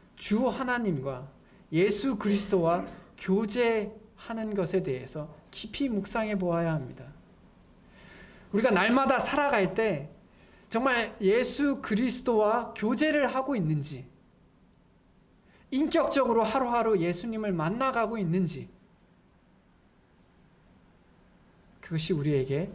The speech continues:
우리의 신앙을 지켜가는 길이라고 생각합니다. 예수님의 재림 때까지 우리를 그렇게 기다리게 하시고 기다리는 동안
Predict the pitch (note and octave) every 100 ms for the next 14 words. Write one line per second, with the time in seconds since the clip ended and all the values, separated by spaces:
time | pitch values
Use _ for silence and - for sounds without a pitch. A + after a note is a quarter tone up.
0 | - - D#3 E3 D#3+ - G#3 F#3 E3 E3+
1 | D3+ - - - - - - - - -
2 | - E3+ G3+ D#3+ D3 E3 F#3 - F#3+ G#3
3 | F#3 F3+ F3 E3 D#3 B2+ B2+ - - -
4 | _ - - _ - - - - - -
5 | - - - - - - - - - -
6 | D#3 D#3+ F#3 F3+ E3+ E3+ E3+ F#3+ F#3 F#3
7 | F3+ D3 - C3+ D3+ - D#3+ D#3 D#3+ D#3+
8 | D#3+ F#3+ F3+ - F3+ G3 - - - -
9 | - - E3+ G3+ G3 F#3 E3+ D#3+ - -
10 | C#3+ - - - - - - - - F#3
11 | F#3 F#3 F3+ E3+ C#3+ D3+ F#3